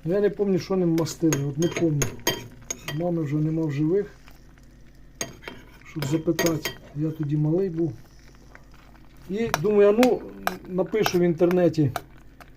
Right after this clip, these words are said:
«Пережарені жовтки от іж-, от ожога». І знайшов, що там люди і кипятками варилися, і діти пальці ставили на плитку.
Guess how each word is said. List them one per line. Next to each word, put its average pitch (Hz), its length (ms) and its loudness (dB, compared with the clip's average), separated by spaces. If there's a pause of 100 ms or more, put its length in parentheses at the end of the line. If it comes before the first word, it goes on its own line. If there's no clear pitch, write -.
(320)
«Пережарені 180 640 6
жовтки 165 360 2
от 175 180 4
іж-, 170 200 4 (200)
от 165 160 -2 (300)
ожога». 143 500 4 (1600)
І 151 60 -2
знайшов, 175 420 4
що 190 120 -2
там 170 460 4
люди 175 280 4
і 170 60 4
кипятками 170 640 2
варилися, 185 580 6
і 165 100 8
діти 160 320 0
пальці 185 500 2
ставили 185 460 4
на 180 120 2
плитку. 175 520 4